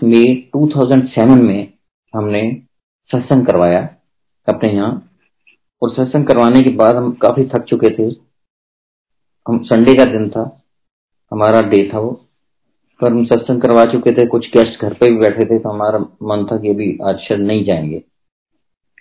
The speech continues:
गायत्री आंटी ने कहा मुझे कि आपको जाना चाहिए, शुक्राना करना है गुरु जी महाराज का। <clears throat> तो मैंने कहा, "ठीक है।" तो हम फिर चले गए।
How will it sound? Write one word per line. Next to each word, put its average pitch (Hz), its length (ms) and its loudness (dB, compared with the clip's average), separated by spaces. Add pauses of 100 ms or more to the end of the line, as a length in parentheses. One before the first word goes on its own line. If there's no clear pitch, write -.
(1200)
गायत्री 113 360 2
आंटी 123 220 0
ने 120 140 0
कहा 120 600 0
मुझे 113 240 2
कि 117 160 -2
आपको 104 300 2
जाना 101 280 0
चाहिए, 110 300 -2
शुक्राना 104 480 0
करना 104 220 -4
है 101 60 -2
गुरु 98 160 -6
जी 98 120 -8
महाराज 92 440 -4
का। 147 40 -2 (720)
<clears throat> - 60 0 (2250)
तो 110 60 -8
मैंने 104 260 0
कहा, - 160 -8
"ठीक 135 260 0
है।" 127 140 -2 (920)
तो 104 80 -6
हम 104 120 -4
फिर 104 120 -2
चले 104 260 0
गए। 123 240 -4